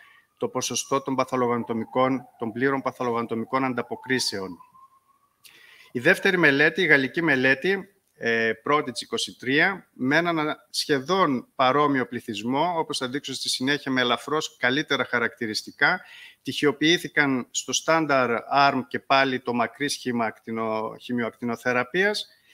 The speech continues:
Εδώ ήταν υποχρεωτική η χορήγηση χημειοθεραπείας μετά το χειρουργείο, ενώ στο πειραματικό σκέλος, τρεις μήνες χημειοθεραπεία με ένα εντατικό σχήμα,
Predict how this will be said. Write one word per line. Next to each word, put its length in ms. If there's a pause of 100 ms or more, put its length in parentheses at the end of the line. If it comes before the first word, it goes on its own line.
(220)
Εδώ 280
ήταν 200
υποχρεωτική 680
η 40
χορήγηση 460
χημειοθεραπείας 720
μετά 280
το 100
χειρουργείο, 720
ενώ 320
στο 200
πειραματικό 680
σκέλος, 720 (400)
τρεις 300
μήνες 380
χημειοθεραπεία 1080
με 120
ένα 160
εντατικό 580
σχήμα, 680